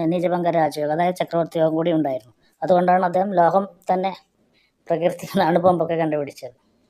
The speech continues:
നേതൃസ്ഥാനത്ത് നിൽക്കാനും പല കാര്യങ്ങളും ഒറ്റയ്ക്ക്, ഏ, ജയിച്ച് പൊരുതി വിജയം നേടാനും, ഏ, പിന്നെ പ്രാപ്തിയുള്ള ഈ വൃശ്ചികക്കൂറുകാരുടെ കാര്യമാണ് ഇപ്പോൾ പറഞ്ഞത്. ഇനി ഇതുപോലെ പല നക്ഷത്രക്കാർക്കും പല സവിശേഷതകൾ, സവിശേഷതകളുണ്ട്. അതിനെക്കുറിച്ച് കൂടുതൽ അറിയാൻ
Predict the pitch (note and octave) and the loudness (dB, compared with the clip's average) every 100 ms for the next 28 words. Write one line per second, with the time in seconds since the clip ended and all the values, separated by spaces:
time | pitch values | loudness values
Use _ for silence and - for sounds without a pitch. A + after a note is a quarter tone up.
0 | _ _ _ _ - - - _ - F3+ | _ _ _ _ -20 -20 -20 _ -6 0
1 | G3+ G#3 A3 - A3+ G#3+ A3 G3 G3 F#3+ | 2 2 -2 0 0 0 -2 -2 0 -2
2 | G3 F#3+ G3 G3 F#3 F#3 F#3+ F#3+ E3+ F3+ | 0 0 2 4 2 2 0 -2 -4 -4
3 | F#3 F#3+ F#3+ D3+ E3+ E3 D#3 D#3+ E3+ E3 | -4 -2 -2 -2 -4 -4 -2 -2 -2 -4
4 | F3+ F3 E3 E3+ E3+ E3 E3+ F#3+ F3+ E3+ | -6 -4 -4 -6 -4 -2 0 2 2 2
5 | F3 E3 - _ _ _ _ E3 D#3 D3+ | 0 -4 -10 _ _ _ _ -6 -6 -4
6 | D#3+ D3+ D3 F3 F3 G3 F3+ F3 E3 E3+ | -4 -4 0 0 0 0 0 0 -2 -4
7 | D#3+ - F#3 F3+ F3+ E3+ E3 D#3+ D#3+ D#3+ | -4 -6 -8 -6 -2 0 0 0 -4 -4
8 | E3 D#3 D#3 E3 E3 D#3 C3+ C3 B2 _ | -2 -2 -2 -4 -6 -8 -8 -12 -18 _
9 | _ _ _ _ E3+ G#3+ G3+ G3+ A3 A3 | _ _ _ _ -2 0 2 6 6 6
10 | A3 G3+ - F#3+ G#3 G3 F#3+ G3 G3 F3+ | 6 4 -2 -4 -2 -2 -2 0 0 0
11 | F3+ - F3+ F3+ F3 - - - E3 F#3+ | -2 -4 -4 -4 -4 -8 -12 -6 -4 -4
12 | F#3 G3 G3+ F3+ D#3+ D3 - _ _ _ | 0 2 4 2 0 -2 -8 _ _ _
13 | E3+ F3+ F#3 F#3 F3+ F3 F3+ E3+ D#3+ F3 | -2 -2 -2 -4 -4 -4 0 0 0 -2
14 | G3+ | -6